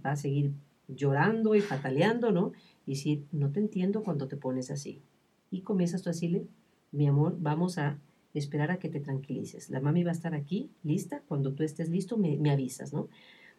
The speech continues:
Y el niño, ¿qué va a hacer? Va a seguir con la pataleta. Tú esperas un, un minuto, dos minutos y vuelves a hacer lo mismo. La mi-, el mismo,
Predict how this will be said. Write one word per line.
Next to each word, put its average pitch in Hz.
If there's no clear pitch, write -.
Y 175
el 240
niño, 233
¿qué 233
va 220
a 214
hacer? 180
Va 156
a -
seguir 143
con 220
la 208
pataleta. -
Tú -
esperas 165
un, 156
un 190
minuto, 185
dos 180
minutos 180
y 175
vuelves 175
a 160
hacer 143
lo 135
mismo. 104
La 156
mi-, 170
el 165
mismo, 214